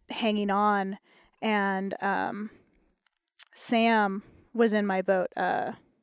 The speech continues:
he he's an amazing person and is s-, so skilled and so talented and had, had done a ton of whitewater, so I was really fortunate to have him in my boat. And he felt, um, Shay's legs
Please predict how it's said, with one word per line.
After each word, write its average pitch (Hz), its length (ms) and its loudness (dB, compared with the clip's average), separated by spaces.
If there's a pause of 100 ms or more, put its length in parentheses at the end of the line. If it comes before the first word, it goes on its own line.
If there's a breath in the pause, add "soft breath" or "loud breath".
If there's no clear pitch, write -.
(220)
he 254 640 4 (1500)
he's 370 240 8
an 233 100 4
amazing 190 580 -2
person 180 460 -6
and 208 160 -4
is 190 120 -2
s-, - 460 0 (260)
so 294 320 6
skilled 208 340 2
and 202 120 -2
so 208 160 2
talented 190 640 -2
and 185 400 -4
had, 214 220 -8
had 240 200 2
done 226 180 4
a 185 40 0
ton 214 320 -2
of 190 80 0
whitewater, 185 480 0
so 202 160 -4
I 196 40 4
was 196 120 -2
really 202 200 -2
fortunate 202 460 -6
to 202 60 -8
have 190 220 -4
him 190 180 -8
in 190 120 -6
my 180 140 -6
boat. 190 340 0 (400 loud breath)
And 214 100 -2
he 262 120 8
felt, 214 500 4 (420 soft breath)
um, 196 440 -2
Shay's 190 460 2
legs - 540 -2